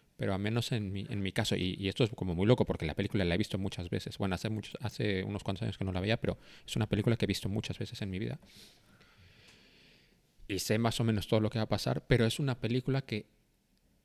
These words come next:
por esa misma leyenda que tiene, te coloca en una posición de, de que tienes el cuerpo mal. Y piensas que va a pasar algo en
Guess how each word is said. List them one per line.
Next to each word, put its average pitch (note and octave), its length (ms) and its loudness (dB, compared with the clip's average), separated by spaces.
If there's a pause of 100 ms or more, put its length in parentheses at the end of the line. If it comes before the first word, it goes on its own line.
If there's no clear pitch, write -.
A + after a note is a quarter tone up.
(240)
por A2 180 6
esa A2+ 180 4
misma C#3 280 4
leyenda A#2 340 2
que A2 140 -4
tiene, C3 420 0 (140)
te - 140 2
coloca G#2 360 4
en B2+ 60 4
una C3 120 2
posición A#2+ 520 2
de, A#2 260 4
de F2+ 680 -2 (100)
que F2 320 2
tienes A#2 240 4
el G#2 80 -2
cuerpo F#2 240 2
mal. D#2+ 240 -2 (540)
Y G#2 100 2
piensas - 540 2
que A2+ 100 2
va G#2+ 80 8
a G2+ 40 2
pasar A2 260 4
algo A2+ 340 4
en G#2 240 -2